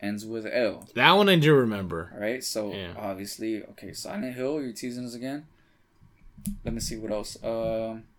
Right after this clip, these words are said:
Speaker 1: why do they have an app? They have, like, a personalized app for them that Sony is developing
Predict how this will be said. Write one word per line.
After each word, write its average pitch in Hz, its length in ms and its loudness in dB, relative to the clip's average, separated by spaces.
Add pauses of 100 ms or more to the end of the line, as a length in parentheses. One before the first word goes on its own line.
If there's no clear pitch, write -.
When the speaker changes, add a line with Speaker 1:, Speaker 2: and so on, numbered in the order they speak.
(920)
Speaker 1:
why 110 420 0
do 180 120 -4
they 190 140 -2
have 160 240 -4
an 113 160 -2
app? 110 300 -6 (380)
They - 80 -8
have, 139 240 0
like, 147 200 0
a 110 80 -4
personalized 120 800 -6
app 113 240 -2
for 113 140 -10
them 104 420 -8 (360)
that 107 140 -2
Sony 113 360 -6
is 104 200 -6
developing 101 680 -2